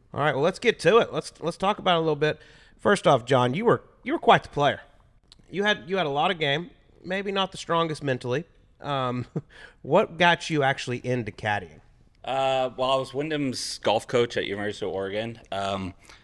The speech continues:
Speaker 2: obviously, at one time, I was a pretty good player. And, um,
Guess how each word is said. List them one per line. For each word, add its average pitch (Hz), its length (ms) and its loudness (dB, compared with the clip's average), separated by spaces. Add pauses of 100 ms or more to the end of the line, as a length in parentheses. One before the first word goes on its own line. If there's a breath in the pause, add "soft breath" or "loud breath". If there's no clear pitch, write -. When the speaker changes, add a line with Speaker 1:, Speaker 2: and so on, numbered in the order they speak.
(140 soft breath)
Speaker 2:
obviously, 107 560 6
at 101 320 0
one 110 280 6
time, 131 340 2
I 120 40 6
was 110 120 4
a 117 60 -8
pretty 123 200 4
good 117 200 4
player. 120 360 6 (460 loud breath)
And, 107 480 0
um, 101 520 2